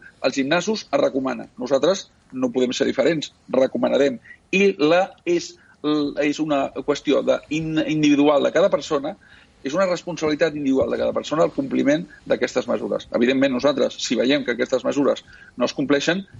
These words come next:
tindrem que prendre mesures, eh, per, per, per, per fer que, eh, que, que la gent ho intenti complir al màxim. El que està clar és que nosaltres el que li hem dit a la Generalitat és que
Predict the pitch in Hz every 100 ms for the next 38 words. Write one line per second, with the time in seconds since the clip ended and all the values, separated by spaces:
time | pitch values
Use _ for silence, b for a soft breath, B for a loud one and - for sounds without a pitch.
0 | - 120 120 120 131 127 120 117 120 147
1 | 107 - B B B _ - 123 120 120
2 | 117 - 120 117 120 113 - 113 107 -
3 | 117 143 143 - 123 110 120 117 104 117
4 | 113 - - 113 110 131 143 127 127 131
5 | 131 127 117 135 123 113 113 - 104 b
6 | b - 131 147 202 175 170 247 b b
7 | - - 135 127 160 160 135 131 123 139
8 | 170 170 180 151 151 139 165 175 151 160
9 | 135